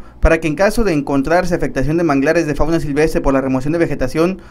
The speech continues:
se ordene la reparación o compensación correspondiente que marque la Ley Federal de Responsabilidad Ambiental,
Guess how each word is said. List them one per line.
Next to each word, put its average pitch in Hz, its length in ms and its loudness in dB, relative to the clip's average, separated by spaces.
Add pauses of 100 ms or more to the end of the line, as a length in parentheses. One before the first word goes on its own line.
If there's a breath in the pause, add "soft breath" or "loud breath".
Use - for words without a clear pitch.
(120)
se - 120 4
ordene 240 260 0
la 226 60 -2
reparación 147 460 -2
o 208 80 -2
compensación 143 600 -2
correspondiente 170 640 2
que 160 100 -2
marque 147 220 0
la 151 80 0
Ley 147 140 -2
Federal 143 280 6
de 156 80 -2
Responsabilidad 135 360 0
Ambiental, 156 440 2